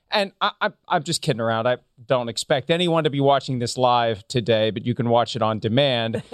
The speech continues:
If anyone is watching it live and hasn't turned over yet to the game because the game still hasn't started,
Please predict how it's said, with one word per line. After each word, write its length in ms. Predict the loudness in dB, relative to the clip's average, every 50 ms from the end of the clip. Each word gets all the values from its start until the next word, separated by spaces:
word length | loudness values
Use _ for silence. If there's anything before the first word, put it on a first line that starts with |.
| -10 -2 2
If 220 | 2 2 4 2
anyone 380 | 2 2 2 4 4 4 4 4
is 200 | 2 2 2 4
watching 320 | 4 4 4 2 0 0
it 120 | -2 0 4
live 340 | 4 4 4 4 2 0
and 80 | 0 2
hasn't 360 | 2 2 2 0 -2 -4 -4
turned 280 | 0 0 2 2 4 2
over 240 | 2 2 2 0 2
yet 240 | 2 2 2 0
to 80 | -4 -4
the 80 | -4 0
game 240 | 0 0 0 0
because 200 | -2 -2 -4 -2
the 80 | -2 0
game 220 | 0 0 0 -2
still 220 | -2 0 0 2 2
hasn't 320 | 2 0 -2 -4 -6 -8
started, 440 | -4 0 2 2 2 2 0 -2